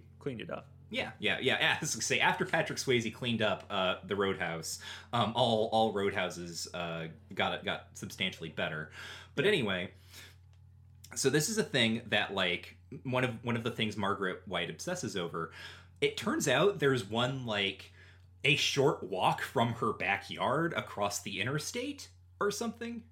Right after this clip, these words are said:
Speaker 1: Well, that's what, so this is the weird thing. It is both a short walk and it's, like, six miles as the crow flies. <laughs>
Speaker 2: Yeah.
Speaker 1: So, so is, you know, it's this kind of, uh, movie magic <laughs> moment where on
Speaker 2: Uh-huh.
Speaker 1: one hand, it's pretty far away, but on the other hand, not really. Uh,
Speaker 2: Right.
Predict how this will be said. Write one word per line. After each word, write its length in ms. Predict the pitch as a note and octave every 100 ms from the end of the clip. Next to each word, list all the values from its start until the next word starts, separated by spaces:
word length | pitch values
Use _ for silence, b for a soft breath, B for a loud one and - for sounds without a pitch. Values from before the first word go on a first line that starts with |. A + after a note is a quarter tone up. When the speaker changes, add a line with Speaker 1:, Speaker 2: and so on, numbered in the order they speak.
| - G#3
Speaker 1:
Well, 320 | G3+ F#4 -
that's 240 | D#4+ E4+ A3
what, 320 | B3 G#3+ G3
so 100 | A3+
this 220 | C#4+ G3
is 80 | D#3+
the 80 | E3
weird 200 | F3 E3+
thing. 160 | C#3+
It 140 | B3+ D#4
is 160 | B3+
both 240 | F#3 G#3+ F#3
a 60 |
short 320 | - E3 F3+
walk 320 | D3+ F3+ G3+ -
and 240 | G#3 D#4+
it's, 120 | A3+ F#3+
like, 180 | D3+
six 400 | - - D#3 -
miles 460 | D#3 C#3+ F3 C#3+ B2+
as 100 | -
the 100 | -
crow 280 | - D3 C#3+
flies. 640 | - A#2+ - D#3 - - -
<laughs> 60 |
Speaker 2:
Yeah. 300 | D3 C#3 F3 -
Speaker 1:
So, 200 | F3+ D#3 B B B G#3+
so 300 | - G3+ F#3
is, 200 | F3 F#3+
you 320 | - F3+ F#3 E3
know, 120 | D3
it's 140 | D3
this 140 | F3 D#3
kind 220 | F3 D#3
of, 220 | B2+ A2+
uh, 460 | B2 A#2+ A#2 A2 A2
movie 300 | F3 F3 C#3
magic 400 | C3+ E3+ D3+ C#3
<laughs> 0 |
moment 460 | B2+ G#2+ - C#3+ B2
where 220 | B2+ C3
on 80 | C3+
Speaker 2:
Uh-huh. 80 | C#3+
Speaker 1:
one 120 | E3+
hand, 440 | - E3 D3 C#3 C3 B E3
it's 140 | D3+
pretty 340 | - B3+ F#4+
far 240 | F3 F3+ D#3
away, 220 | D#3+ D3+
but 120 | C#3
on 80 | C#3
the 60 | C#3
other 100 | D3
hand, 220 | D#3 B2
not 200 | G#2 -
really. 360 | G#2+ E2+ E2 - B B B B B
Uh, 140 | G2+ -
Speaker 2:
Right. 280 | - G#2+